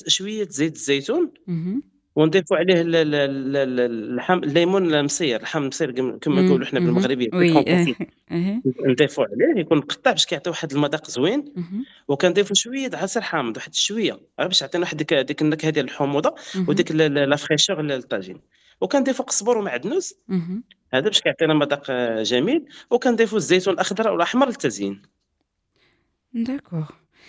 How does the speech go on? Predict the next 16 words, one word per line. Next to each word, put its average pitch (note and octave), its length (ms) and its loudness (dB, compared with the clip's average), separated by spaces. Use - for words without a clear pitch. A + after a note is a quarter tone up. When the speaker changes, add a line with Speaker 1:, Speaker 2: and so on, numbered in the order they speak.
Speaker 2:
إذن، A3+ 340 6
آه، F#3 360 4
ال-، E3+ 320 -2
الزيتون F3+ 440 -2
الأخضر G3+ 640 -4
أو G#3 180 -4
الأحمر. G3+ 800 -6
إذن A#3+ 340 6
غادي G3+ 240 2
نقولها G#3 440 2
باللغة F#3+ 260 2
الفرنسية F3+ 460 -2
بالنسبة D#3+ 320 -4
للناس، D#3+ 460 -2
آه، D#3 160 -2
Speaker 1:
أوكي. - 260 0